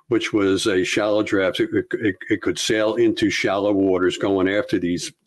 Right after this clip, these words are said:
after the bad guys. And, uh, even today, we still have United States Coast Guard cutters patrolling our waters, protecting against smuggling. And, and, uh, you know, right now they're more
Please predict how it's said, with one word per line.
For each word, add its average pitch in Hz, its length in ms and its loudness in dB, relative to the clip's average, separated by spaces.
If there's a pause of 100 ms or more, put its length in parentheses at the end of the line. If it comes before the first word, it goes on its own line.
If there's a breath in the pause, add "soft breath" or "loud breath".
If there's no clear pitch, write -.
(140)
after 104 240 -4
the 90 120 -4
bad 101 320 -2
guys. 87 420 0 (500 loud breath)
And, 98 400 2
uh, 95 340 0
even 113 260 2
today, 104 400 2
we 90 160 2
still 104 280 0
have 90 300 -2 (340 loud breath)
United 95 360 2
States - 300 0
Coast 107 320 0
Guard 87 280 -2
cutters 85 560 0 (280 loud breath)
patrolling 95 580 2
our 87 180 0
waters, 90 640 2
protecting 92 480 0
against 87 340 2
smuggling. 90 560 2
And, 85 260 2
and, 85 360 2
uh, 82 260 -2 (140)
you 123 120 4
know, 80 200 -4 (680 loud breath)
right 92 220 0
now 98 240 0
they're 85 140 2
more 85 460 2